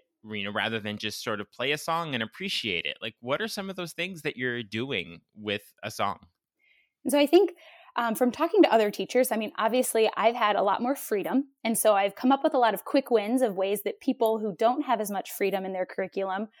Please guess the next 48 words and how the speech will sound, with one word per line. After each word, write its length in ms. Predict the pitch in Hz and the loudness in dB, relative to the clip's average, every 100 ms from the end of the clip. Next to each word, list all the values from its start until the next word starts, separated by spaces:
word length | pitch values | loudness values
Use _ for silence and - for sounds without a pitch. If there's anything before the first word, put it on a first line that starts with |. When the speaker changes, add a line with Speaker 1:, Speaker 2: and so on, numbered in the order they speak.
| - - - | -20 -12 -6
Speaker 2:
um, 180 | 196 | -4
ways 280 | 196 202 208 | -2 0 0
like 200 | 202 185 - | 0 0 -2
playing 320 | - 214 220 | -2 -2 0
music 380 | 208 208 202 196 | 0 0 0 -2
during 260 | 208 202 202 | -4 -6 -2
passing 380 | 220 208 - | 0 0 -4
time 220 | - - - _ _ _ _ _ | -6 -14 -18 _ _ _ _ _
or 260 | - 190 180 | 2 4 6
having 280 | 196 190 202 | 4 0 -2
it 60 | |
Speaker 1:
Mm-hmm. 80 | 196 | -2
Speaker 2:
as 80 | 202 | -2
a 40 | |
class 360 | 190 214 - - | -2 0 0 0
starter 440 | - 214 202 202 - | 2 2 4 0 -2
a 40 | |
certain 400 | - - 220 226 | -4 2 2 2
day 200 | 226 208 | 2 2
of 80 | 202 | 4
the 100 | 208 | 2
week. 220 | 170 - 196 | 2 -4 -8
And 140 | 185 | -6
so 80 | 185 | -6
you 160 | 185 | -6
do 140 | 180 180 | -4 -2
a 40 | |
song 480 | - 240 214 208 214 - | 0 2 4 4 0 -6
on 80 | |
a 60 | 175 | -6
certain 320 | - - 233 | -2 0 0
day 300 | 214 202 202 | 0 2 2
with 140 | 202 - | -2 -4
discussion, 500 | 208 - - - - - _ _ _ _ | -4 -4 -6 -8 -16 -20 _ _ _ _
or 420 | - 214 190 240 - - _ _ | 6 8 8 6 4 -10 _ _
that, 280 | 196 180 - | 0 2 0
especially 400 | - 277 262 262 | 0 0 0 2
if 80 | 247 | 4
you 80 | 202 | 2
have 80 | 190 | 4
longer 340 | 240 330 320 | 6 8 6
classes, 580 | - 165 - - 277 - | 4 -4 -2 -2 -2 -2
that 120 | - | -4
you 120 | 190 | -2
have 180 | 190 185 | -2 -4
it 100 | - | -2
scheduled 440 | - 196 190 208 190 | 0 0 0 0 -2
in 200 | 185 | -4